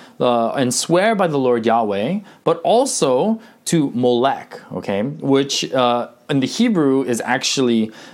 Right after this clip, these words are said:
Malcham. And if you didn't know who that was, it's in capital, so you probably assume that it's some kind of god or some kind of deity. Uh, it's an Ammonite god.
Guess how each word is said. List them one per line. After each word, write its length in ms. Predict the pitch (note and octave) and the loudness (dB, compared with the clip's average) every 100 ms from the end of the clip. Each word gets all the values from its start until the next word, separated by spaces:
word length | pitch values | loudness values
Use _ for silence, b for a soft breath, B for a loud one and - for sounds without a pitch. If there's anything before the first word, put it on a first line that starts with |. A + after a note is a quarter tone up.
| - | -4
Malcham. 680 | G#2+ G#2 - B2+ G#2+ D#2 - _ | -2 -2 -4 -2 -2 -4 -16 _
And 440 | C3 C3 C3 C3 - | -2 0 2 -2 -4
if 180 | C#3+ A#2+ | -6 -2
you 80 | D3+ | 0
didn't 180 | G#3 A3 | 2 2
know 100 | F#3 | 0
who 120 | E3+ | 0
that 200 | C#3 A2+ | 0 0
was, 400 | G#2 G#2 G3 - B B | -2 -2 -4 -6 B B
it's 140 | B2+ F3+ | -4 -2
in 120 | E3 | -2
capital, 440 | D#3 C#3+ C#3 A2+ | -2 -2 -2 -2
so 280 | A2+ A2 G#2+ - | 0 -2 -2 -6
you 140 | C3 C3 | -10 -8
probably 400 | D3+ E3 E3 C#3+ | -2 -2 0 -2
assume 400 | C3 - D3+ C#3 | -2 -4 -2 0
that 160 | A2+ | -2
it's 140 | G#2+ - | -2 -4
some 140 | C3+ | -6
kind 200 | C#3 B2 | -4 -6
of 120 | A2 | -4
god 340 | - G#2+ A2 A2 | -2 0 0 -2
or 80 | G#2 | -2
some 160 | A#2+ | -4
kind 180 | A2+ A#2 | -4 -6
of 140 | G#2 | -4
deity. 580 | A2 A2 G#2 - G2+ C#3+ B B B | -2 -2 -2 -4 -6 -6 B B B
Uh, 160 | - A#2 | -2 0
it's 140 | C#3 E3 | 0 -2
an 100 | D3 | 0
Ammonite 520 | D3+ F#3 E3+ C3 A2+ | 0 0 0 -4 -4
god. 320 | F#2+ E2 | -6 -6